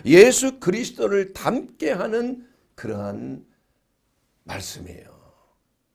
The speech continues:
진리를 아는 지식이란 이겁니다. 음. 또한 두 번째로,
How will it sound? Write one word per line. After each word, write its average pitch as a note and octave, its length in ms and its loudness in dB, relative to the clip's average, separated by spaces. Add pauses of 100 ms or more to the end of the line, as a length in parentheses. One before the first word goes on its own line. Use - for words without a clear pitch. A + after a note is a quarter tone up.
(140)
진리를 F3+ 640 -4 (200)
아는 C3+ 380 -8
지식이란 A#2 640 -10
이겁니다. - 460 -20 (680)
음. - 100 -20 (1120)
또한 C3+ 280 4
두 A#2 160 -4
번째로, A#2+ 680 -6